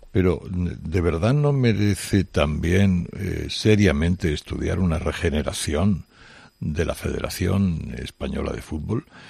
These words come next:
Eh, yo sé que hay más candidatos y habrá más candidatos después, y sé además que si esos avales de Rocha seguramente se pueden repartir entre los tapados que Rocha tenga,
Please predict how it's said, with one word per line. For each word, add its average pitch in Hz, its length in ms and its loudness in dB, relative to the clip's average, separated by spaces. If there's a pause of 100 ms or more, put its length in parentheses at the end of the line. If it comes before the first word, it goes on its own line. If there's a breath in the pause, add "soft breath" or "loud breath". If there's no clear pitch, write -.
(600 loud breath)
Eh, 127 200 4
yo 117 160 6
sé 165 140 10
que 135 140 8
hay 120 60 10
más 110 200 4
candidatos 92 520 2
y 95 60 2
habrá 78 240 2
más 82 160 -2
candidatos 90 580 0
después, - 460 -12
y 104 140 0
sé 110 320 4
además 87 760 0 (840 loud breath)
que 101 220 6
si 107 320 4
esos 98 400 2
avales 92 400 6
de 85 240 6
Rocha 92 640 2
seguramente 82 640 0
se 80 100 -4
pueden 90 260 4
repartir 80 640 -2
entre 101 480 2
los 80 240 -4
tapados 87 460 2
que 71 120 0
Rocha 73 320 -2
tenga, 69 400 -4